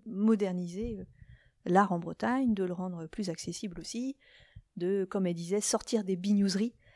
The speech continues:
Donc moi, j'ai été très sensible à son, à la fois à son œuvre artistique, ses gravures qui sont, qui ont une puissance d'ex-,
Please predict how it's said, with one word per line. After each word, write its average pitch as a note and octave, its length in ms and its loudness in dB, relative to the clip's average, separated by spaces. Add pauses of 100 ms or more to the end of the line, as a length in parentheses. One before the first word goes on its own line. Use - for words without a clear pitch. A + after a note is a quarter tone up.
(220)
Donc F#3+ 100 0
moi, A3 140 8
j'ai A3 100 4
été G#3 160 0
très B3 220 -4
sensible A3+ 480 -2
à G3 40 0
son, F#3 380 -6
à G#3 160 2
la A3 100 4
fois A#3 220 2
à G#3+ 100 2
son G3+ 280 4
œuvre A#3+ 180 8
artistique, A#3 580 -2
ses - 180 -4
gravures G3+ 440 -2
qui - 140 -12
sont, F#3 280 -2 (480)
qui - 140 -14
ont F#3 60 2
une F3+ 120 4
puissance A3 540 0
d'ex-, F#3+ 200 -8